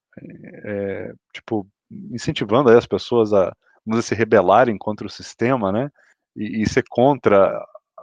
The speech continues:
a votação e voto impresso e tal, lembra um pouco o movimento que o Trump fez, né? E o Trump hoje, ele, ele tá bem ferrado, né? Então o Bolsonaro tem que tomar cuidado também. <laughs> Agora a gente entra um pouco nesse papo da política, mas eu não vou me estender.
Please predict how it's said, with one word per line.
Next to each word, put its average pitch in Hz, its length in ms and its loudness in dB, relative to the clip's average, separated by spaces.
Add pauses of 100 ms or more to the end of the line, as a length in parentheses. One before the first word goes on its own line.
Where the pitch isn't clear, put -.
a 110 80 0
votação 110 720 2
e 98 60 2
voto 98 260 0
impresso 113 540 0
e - 20 -18
tal, 139 300 2 (420)
lembra 135 460 -4
um 110 120 -8 (140)
pouco 120 500 -4 (400)
o 107 180 -6
movimento 113 560 -2
que 139 80 -2
o 131 40 2
Trump 120 300 -2
fez, 110 360 0
né? 98 220 -10
E 113 80 -6
o 104 40 -4
Trump 113 360 -6
hoje, 120 400 -2
ele, 139 260 -2 (260)
ele 120 140 -6
tá 110 120 -2
bem 104 140 -4
ferrado, 113 540 2
né? 98 140 -4
Então 101 200 -8
o 101 40 -4
Bolsonaro 113 360 -2
tem 120 140 -16
que - 40 -20
tomar 123 140 -4
cuidado 107 500 2
também. 101 300 -4
<laughs> - 20 -2
Agora 127 300 2
a 131 40 4
gente 131 200 0
entra 127 160 4
um 127 60 -2
pouco 123 160 2
nesse 123 120 -4
papo 120 180 2
da 123 80 2
política, 113 340 -4
mas 101 100 -2
eu 113 60 2
não 120 100 -4
vou 110 280 6
me 101 200 -6
estender. 98 400 -8